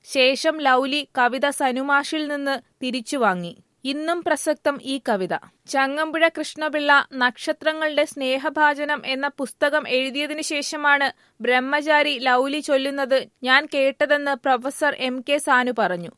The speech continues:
അതിനു മുമ്പായിരുന്നെങ്കിൽ ഈ കവിതയെക്കുറിച്ചുകൂടി പുസ്തകത്തിൽ ചേർത്തേനെ. സമകാലിക പ്രസക്തിയുള്ളതാണ് ബ്രഹ്മചാരി. കവിതയിലെ ചില വരികൾ. ഒരുവൻ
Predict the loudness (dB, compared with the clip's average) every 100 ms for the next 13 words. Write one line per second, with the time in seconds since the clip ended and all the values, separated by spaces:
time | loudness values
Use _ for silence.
0 | _ _ -4 -4 -4 -4 -4 2 4 4
1 | 0 -6 -4 -4 -6 -6 -2 0 0 -2
2 | -4 -4 -4 -6 -4 -4 -4 -6 -4 -2
3 | -2 -2 -4 -2 -4 -2 -6 -6 -10 _
4 | _ -6 0 2 2 2 2 2 0 0
5 | -2 -6 -4 -2 0 2 2 2 2 0
6 | 0 0 0 -2 -4 -10 _ 4 4 4
7 | 0 2 0 0 -2 2 2 0 -4 -4
8 | -4 -2 0 0 2